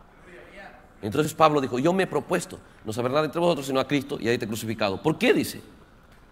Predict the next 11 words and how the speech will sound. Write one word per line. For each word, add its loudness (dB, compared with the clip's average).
¿ve? -2
"Estuve 2
entre 2
vosotros 0
con 0
debilidad, 2
con 0
mucho -2
temor 4
y 2
temblor. -2